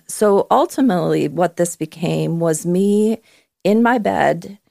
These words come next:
seeing if I could get through the day without having to get out of it. You know, I had a roommate. She was freaking out. You know, I had a house full of girls I was living with, all who cared about me but couldn't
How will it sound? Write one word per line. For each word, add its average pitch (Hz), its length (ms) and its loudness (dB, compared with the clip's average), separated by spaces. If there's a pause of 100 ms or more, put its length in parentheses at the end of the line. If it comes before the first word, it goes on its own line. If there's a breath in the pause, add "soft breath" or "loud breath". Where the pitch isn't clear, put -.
(840)
seeing 226 400 2
if 214 140 0
I 196 80 0
could 196 140 -2
get 180 200 0
through 180 140 -8
the 170 80 -2
day 165 200 0
without 151 260 0
having 156 220 -4
to 156 80 -8
get - 160 -6
out - 180 -4
of - 100 -10
it. - 260 -10 (260)
You 175 160 0
know, 156 360 0
I 165 140 2
had 175 180 0
a 151 60 -2
roommate. 160 640 -2
She - 300 -4
was 185 360 -2
freaking 156 320 -2
out. - 360 -4 (240)
You 175 180 2
know, 156 320 4 (580 loud breath)
I 175 160 2
had 180 160 2
a 160 40 4
house 208 380 0
full 208 180 2
of 185 100 -2
girls 190 380 2
I 170 100 4
was 160 200 0
living 156 320 -2
with, 156 240 0
all 202 360 4
who 208 140 -2
cared 190 340 0
about 156 280 0
me 180 120 0
but 160 160 -2
couldn't 170 200 0